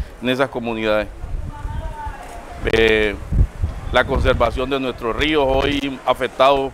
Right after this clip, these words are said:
por la minería, por la minería legal que se viene desarrollando en municipios vecinos, nos ha llevado a con ellos sentarnos a la mesa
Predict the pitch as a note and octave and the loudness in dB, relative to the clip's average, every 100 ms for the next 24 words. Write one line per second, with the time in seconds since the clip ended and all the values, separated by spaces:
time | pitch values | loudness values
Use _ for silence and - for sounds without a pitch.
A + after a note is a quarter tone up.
0 | - B2 A2+ A2+ A2 A2 C#3 D3 C3+ - | -4 0 0 0 -4 -4 -2 -2 -2 -6
1 | - - G#2+ A2 A2+ A2 B2+ C3+ A#2 A#2+ | -20 -10 -6 -4 -4 -2 0 2 2 0
2 | C3+ A#2+ A2+ C3 - - - - - A2+ | -2 -4 -4 -6 -8 -12 -12 -8 -2 2
3 | A2+ A2+ A2+ B2+ C3+ B2+ A#2 G#2 B2 C#3 | 2 2 0 0 0 0 -4 -4 -4 0
4 | C3 - - - - A2+ A2+ D#3+ E3+ D#3 | 0 -2 -14 -18 -8 -2 0 2 0 -2
5 | - - - - - A#2 A#2 A2+ B2 C3+ | -6 -12 -12 -12 -6 0 2 4 4 4
6 | C3 C3 C3+ B2 A2 A#2 A#2+ C3+ C#3+ C3+ | 6 6 4 2 0 -6 -2 -2 -2 -4
7 | A#2+ G#2 B2 B2+ C#3 B2 A2 B2 B2 C#3 | -6 0 0 0 -4 -2 -2 -4 -4 -4